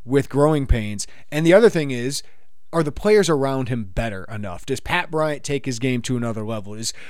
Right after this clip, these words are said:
Malik Elzy and Alex Kepka Jones better? Does Tip Ryman make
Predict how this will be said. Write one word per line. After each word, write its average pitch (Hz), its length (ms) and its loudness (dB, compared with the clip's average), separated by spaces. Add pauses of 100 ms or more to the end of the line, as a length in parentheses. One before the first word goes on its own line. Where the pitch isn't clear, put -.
Malik 175 320 4
Elzy 156 380 4
and 127 100 -2
Alex 139 280 -2
Kepka 131 420 0
Jones 113 480 -2 (260)
better? 120 300 -2
Does 120 200 -4
Tip - 240 2
Ryman 156 580 0 (440)
make 151 320 2